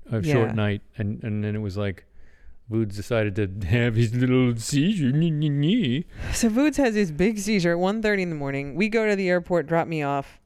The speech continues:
Speaker 1: You're super stressed. I'm super stressed 'cause Woods
Speaker 2: 'Cause
Speaker 1: getting a seizure,
Speaker 2: we
Speaker 1: very
Speaker 2: know it's
Speaker 1: bad.
Speaker 2: coming.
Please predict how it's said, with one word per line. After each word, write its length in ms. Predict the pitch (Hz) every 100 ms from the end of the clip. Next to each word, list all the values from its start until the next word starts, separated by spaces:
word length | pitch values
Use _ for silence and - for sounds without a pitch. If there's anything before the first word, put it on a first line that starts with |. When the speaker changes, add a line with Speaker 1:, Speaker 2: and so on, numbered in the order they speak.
| - - - - - -
Speaker 1:
You're 340 | 123 135 135 - - -
super 380 | - 139 123 120
stressed. 420 | - 110 110 - -
I'm 180 | 123 120
super 260 | 107 110 104
stressed 360 | - 104 101 -
'cause 260 | 110 104 - 120
Woods 220 | 120 127
Speaker 2:
'Cause 180 | 226 147
Speaker 1:
getting 260 | 135 131
a 40 | 123
seizure, 440 | - 135 117 113 - - - - - _ 202 -
Speaker 2:
we 160 | 226 127
Speaker 1:
very 180 | 127 123
Speaker 2:
know 40 |
it's 60 | 117
Speaker 1:
bad. 240 | 113 107
Speaker 2:
coming. 140 | 104